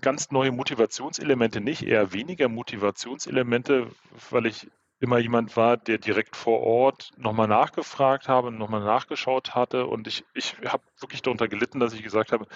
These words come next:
ich will eigentlich gar nicht in den hochsensiblen Bereichen sein, weil da stehe ich im Weg rum und da muss man die Arbeit machen. Und eigentlich war das Gegenteil der Fall. Ich habe so viel positives Feedback bekommen, wenn ich dann da war. Und Motivations-, äh,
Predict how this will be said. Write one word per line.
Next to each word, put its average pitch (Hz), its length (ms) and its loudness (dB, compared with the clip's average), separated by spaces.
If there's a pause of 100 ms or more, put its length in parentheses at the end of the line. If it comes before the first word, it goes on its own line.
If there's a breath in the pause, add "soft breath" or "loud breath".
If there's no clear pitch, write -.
(300 loud breath)
ich - 180 -8
will 127 140 2
eigentlich 117 300 0
gar 113 180 2
nicht 127 180 -4
in 123 120 -4
den 107 120 -2
hochsensiblen 117 680 -4
Bereichen 101 420 -2
sein, 123 300 0
weil 98 80 -2
da 95 100 -2
stehe 113 200 -4
ich - 100 -6
im 98 160 -8
Weg - 260 -2
rum 117 240 -2 (600 loud breath)
und 113 80 -6
da 107 80 2
muss 110 180 -8
man 107 160 -2
die 101 140 0
Arbeit 123 340 2
machen. 127 380 -4
Und - 320 -10
eigentlich 123 260 0
war 123 100 4
das 107 140 -4
Gegenteil 131 340 0
der 104 100 4
Fall. 110 220 2
Ich 107 100 -4
habe - 120 -6
so - 80 -8
viel - 160 -12
positives 123 560 -8
Feedback - 380 -2
bekommen, 117 400 0 (180)
wenn 117 140 4
ich 131 160 -2
dann 107 220 2
da 123 300 4
war. 160 240 0 (800 loud breath)
Und 107 340 -4 (380)
Motivations-, 117 1000 -4
äh, - 200 -8